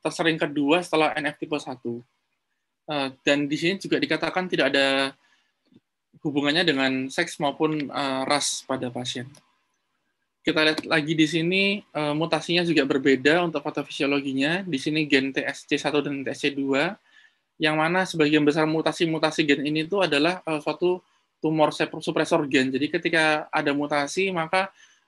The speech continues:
pertumbuhan sel juga, eh, menjadi tidak terbendung.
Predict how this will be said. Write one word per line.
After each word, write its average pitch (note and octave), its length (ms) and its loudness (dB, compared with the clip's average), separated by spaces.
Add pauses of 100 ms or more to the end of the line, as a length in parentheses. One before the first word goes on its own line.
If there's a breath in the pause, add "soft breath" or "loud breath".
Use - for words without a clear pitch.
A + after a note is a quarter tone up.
pertumbuhan E3+ 800 2 (240)
sel F#3 240 2
juga, C#3+ 320 0 (160)
eh, C#3+ 240 -6
menjadi D3 320 0
tidak C3+ 240 0
terbendung. B2+ 480 -4